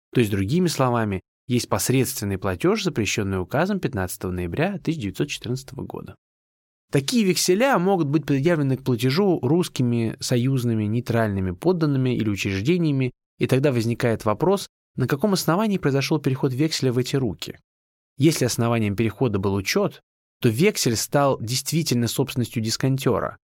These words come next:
и расчёты этого последнего с предшествующими кредиторами уже закончены, ибо им сумма векселя уже выплачена. Наоборот, при комиссии, предъявляющее вексель к платежу лицо действует не самостоятельно, а за счёт другого,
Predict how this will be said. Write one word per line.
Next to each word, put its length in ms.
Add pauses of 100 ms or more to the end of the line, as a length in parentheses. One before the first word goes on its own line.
(160)
и 80
расчёты 520
этого 220
последнего 500
с 80
предшествующими 800
кредиторами 560
уже 180
закончены, 720 (400)
ибо 220
им 160
сумма 300
векселя 420
уже 220
выплачена. 680 (540)
Наоборот, 580 (100)
при 120
комиссии, 640 (260)
предъявляющее 640
вексель 300
к 80
платежу 440
лицо 440 (240)
действует 500
не 80
самостоятельно, 880 (240)
а 140
за 100
счёт 200
другого, 540